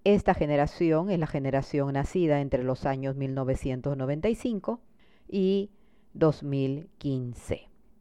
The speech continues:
Estos jóvenes se caracterizan por navegar usando la red con mucha fluidez. Para ellos es simple y disfrutan haciéndolo. Como ustedes pueden ver,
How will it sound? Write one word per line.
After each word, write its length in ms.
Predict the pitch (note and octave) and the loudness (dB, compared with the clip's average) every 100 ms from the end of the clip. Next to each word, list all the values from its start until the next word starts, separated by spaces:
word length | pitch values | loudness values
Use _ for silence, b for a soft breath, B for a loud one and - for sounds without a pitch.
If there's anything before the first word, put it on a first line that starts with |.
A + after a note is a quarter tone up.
| - | 0
Estos 340 | G#3+ - D3+ | 0 0 -2
jóvenes 500 | - A#3+ D3+ A2 F#2 | 0 2 0 -2 -4
se 140 | - | -4
caracterizan 720 | - A#2+ A#2+ - A#2+ A#2+ C3+ A#2+ | -2 -2 -2 -2 -2 -2 -4 -4
por 260 | B2 A#2+ | -4 -4
navegar 640 | A#2+ A2 A2+ B2 F3 B3 - - - _ - | -4 -4 0 2 2 -2 -10 -20 -20 _ -6
usando 560 | C3 - C#3+ B2 A#2 | -6 0 0 0 -2
la 160 | A2+ G#2+ | 0 -2
red 300 | B2 C#3 C#3+ | 0 0 -2
con 280 | - A#2 A#2 | -4 -6 -4
mucha 280 | A#2+ - | -6 -4
fluidez. 920 | C#3 - D#3+ D#3+ C3+ B2+ C#3+ - - - - _ - | -4 -2 0 2 2 2 0 -8 -20 -20 -20 _ -8
Para 220 | - B2 A#2+ | -2 0 2
ellos 560 | A#2+ B2+ C#3 - - _ _ _ | 2 0 -2 -4 -18 _ _ _
es 140 | C#3+ C3+ | -2 -2
simple 600 | - A#2+ A2+ - - G#2+ - | -2 -4 -6 -12 -14 -16 -8
y 80 | D#3 | 0
disfrutan 560 | D3 C3 - B2+ B2 A2+ | 2 0 0 0 0 -2
haciéndolo. 720 | F#2+ - G2+ E2+ D#2 - - - - | -2 -2 -4 -4 -10 -12 -18 -20 -6
Como 200 | - F#3 | 0 4
ustedes 360 | E3 - A#3 G#3 | 2 4 4 4
pueden 380 | - F#3 F3 C#3+ | 4 4 4 2
ver, 400 | C#3+ D3 G3+ | 2 2 0